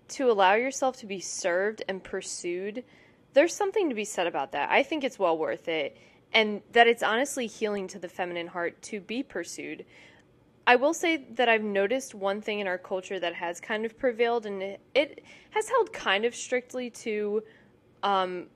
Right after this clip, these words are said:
like, one gender being more likely to do this thing. Um, and that is to initiate exclusive relationships. You know,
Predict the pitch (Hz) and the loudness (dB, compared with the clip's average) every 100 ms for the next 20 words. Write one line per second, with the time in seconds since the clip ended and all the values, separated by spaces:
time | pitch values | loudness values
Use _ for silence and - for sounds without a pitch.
0 | 190 202 185 175 170 185 185 202 196 180 | -2 0 0 -10 -4 -2 -2 -2 -2 -2
1 | 180 180 175 - 202 180 180 180 180 175 | -2 -4 -6 -10 -6 -6 -4 -2 -2 -2
2 | 156 170 170 247 254 269 269 - 247 269 | -2 -2 -4 -8 -6 -8 -10 -12 -8 -4
3 | 269 277 - 277 285 294 - - _ _ | -4 -6 -4 -4 -4 -10 -20 -20 _ _
4 | - 220 220 220 - _ _ _ - 262 | -2 0 0 -4 -12 _ _ _ 0 0
5 | 226 240 262 311 262 240 - - - 233 | 2 4 4 2 -2 -4 -8 -16 -6 -4
6 | 220 214 214 233 233 214 185 170 - 196 | -4 -4 -2 -2 -4 -4 -2 -2 -4 -6
7 | - - 202 202 180 180 202 285 202 175 | -8 -6 -6 -6 -6 -4 -4 -6 -8 -12
8 | - - - - _ - _ _ 214 208 | -10 -10 -12 -20 _ -20 _ _ 2 2
9 | 190 | 2